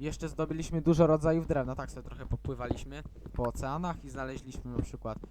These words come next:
jak widzicie tutaj, drewno dębowe, drewno świerkowe, które rośnie gdzieś indziej, drewno brzozowe i jeszcze sobie poszliśmy do netheru pozbierać drewno. E, jakie? Netherowe drewno,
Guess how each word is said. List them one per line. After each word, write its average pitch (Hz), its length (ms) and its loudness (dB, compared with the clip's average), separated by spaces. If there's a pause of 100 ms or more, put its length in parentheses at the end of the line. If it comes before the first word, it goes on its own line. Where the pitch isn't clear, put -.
(200)
jak 113 120 -12
widzicie 113 200 -12
tutaj, 101 220 -8
drewno 113 440 -2 (320)
dębowe, 185 640 4 (280)
drewno 120 520 0
świerkowe, 175 680 2
które 147 260 4
rośnie 135 360 0
gdzieś 110 220 -6
indziej, 160 380 2 (240)
drewno 110 320 2
brzozowe 165 600 6 (420)
i 190 140 -2
jeszcze 151 240 -2
sobie 117 180 -8
poszliśmy 107 360 -6
do 90 80 -14
netheru 85 340 -12 (240)
pozbierać 104 480 -6
drewno. 131 440 -2 (760)
E, 107 80 -4
jakie? 127 500 2 (140)
Netherowe 120 500 4
drewno, 92 340 -8